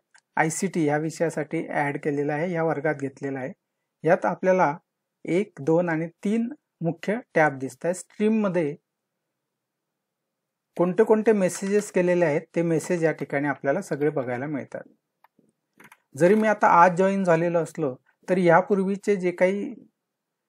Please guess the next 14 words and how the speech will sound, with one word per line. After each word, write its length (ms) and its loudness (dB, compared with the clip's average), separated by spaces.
वर्गकाम 500 4
शिक्षकांनी 600 -4
दिलेले 360 0
आहे 80 0
ते 60 -2
सर्व 340 0
वर्गकाम, 600 0
त्यांनी 320 -2
काही 320 -2
जर 280 -2
फाईल 240 2
शेअर 280 2
केलेल्या 400 -2
आहेत, 180 -2